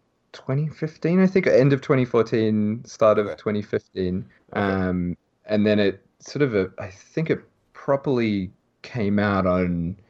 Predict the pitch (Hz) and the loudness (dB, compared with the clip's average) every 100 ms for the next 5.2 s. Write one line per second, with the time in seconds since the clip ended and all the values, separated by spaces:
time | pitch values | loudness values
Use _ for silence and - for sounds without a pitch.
0 | _ 113 104 101 98 90 87 85 87 90 | _ -2 2 2 2 2 0 -4 -4 -4
1 | 85 80 92 _ - 92 92 92 90 87 | -4 -6 -10 _ -2 0 2 2 0 -2
2 | - 90 90 87 - 80 - 87 85 - | 0 2 2 0 -2 -6 -4 -6 -6 -2
3 | 98 92 95 - 101 - - 95 127 170 | 0 0 -2 -4 -6 -6 -2 -2 -2 -6
4 | - - 107 90 90 92 92 95 90 - | -10 -16 -8 -2 2 2 0 -4 -8 -2
5 | 95 85 | -2 -2